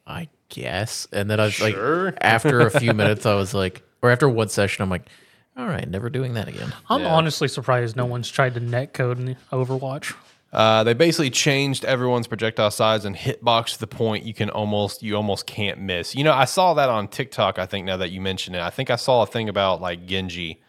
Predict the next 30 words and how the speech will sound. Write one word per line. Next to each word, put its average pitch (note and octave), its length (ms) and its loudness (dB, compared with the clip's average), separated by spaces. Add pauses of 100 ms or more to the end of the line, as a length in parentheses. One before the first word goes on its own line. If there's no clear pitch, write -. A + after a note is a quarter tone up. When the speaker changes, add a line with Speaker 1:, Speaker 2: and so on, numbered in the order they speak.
(600)
Speaker 2:
I B2 60 8
saw A#3 280 6
where A3+ 120 8
Genji's, D3 460 4
like, A2+ 120 0
losing B2+ 340 2
his G#2+ 120 0
shuriken A2 420 0
ability, F2 400 -2
or A#2+ 280 2
no, B2+ 260 4
it B2 40 2
was A2 120 0
his G#2 220 -2
deflect. F#2+ 520 -4
It G2 80 -2
was G#2+ 120 -2
his G2+ 120 -6
deflect. F2+ 380 -4
He's G2+ 160 -6
losing C3 320 -2
his A2 100 -2
deflect, F#2 600 -6 (360)
and G2 140 -4
it's F#2+ 120 -6
gaining G#2 300 0
some G#2 200 -4
new G2+ 140 -4
shuriken, F#2 640 -6
like, E2 260 -4